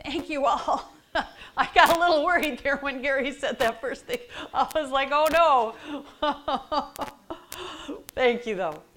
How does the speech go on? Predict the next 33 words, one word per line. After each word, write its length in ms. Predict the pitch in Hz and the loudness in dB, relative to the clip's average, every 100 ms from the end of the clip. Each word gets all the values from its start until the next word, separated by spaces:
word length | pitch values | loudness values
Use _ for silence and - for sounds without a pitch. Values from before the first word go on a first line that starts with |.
| _ | _
Thank 300 | 208 190 180 | -8 -6 -10
you. 140 | 160 165 - - - | -16 -16 -20 -18 -6
It's 280 | - 277 - | -4 -4 -6
true. 300 | - 359 320 | -8 -4 -2
It's 200 | 226 - | -4 -6
h-, 260 | - - 254 | -8 -6 -6
it 60 | |
depends 380 | 320 254 381 427 | -8 -8 -8 -6
a 40 | |
lot 240 | 370 277 294 | -4 -2 -2
on 120 | 285 | -2
the 80 | 294 | -6
church 340 | 285 349 359 | -8 -10 -10
you 80 | 320 | -8
go 200 | 247 190 | -4 -6
to, 200 | 185 180 - | -6 -10 -10
because 420 | 247 - 269 247 - 240 | -14 -10 -10 -10 -12 -12
some 320 | - 320 349 | -8 -8 -8
churches, 440 | 320 311 330 294 | -10 -10 -12 -12
it 200 | - 285 | -10 -10
is 280 | - 330 240 | -8 -10 -10
really 460 | 233 277 349 339 262 | -10 -8 -8 -8 -8
difficult 580 | 277 320 285 - 214 240 | -10 -12 -10 -8 -8 -8
to 80 | |
have 300 | 226 226 220 | -8 -8 -6
a 40 | 214 | -8
meaningful 500 | 220 220 220 - 208 | -8 -12 -14 -12 -10
relationship. 800 | 208 208 247 254 208 - 156 - - - - - | -8 -8 -10 -12 -16 -14 -14 -16 -20 -20 -16 -8
But 180 | 262 - | -8 -8
here 520 | - - 339 339 339 | -18 -12 -10 -8 -6
at 180 | 277 302 | -8 -8
South 440 | - 226 214 - | -6 -4 -4 -6
Oaks, 460 | 156 - - - | -14 -14 -16 -18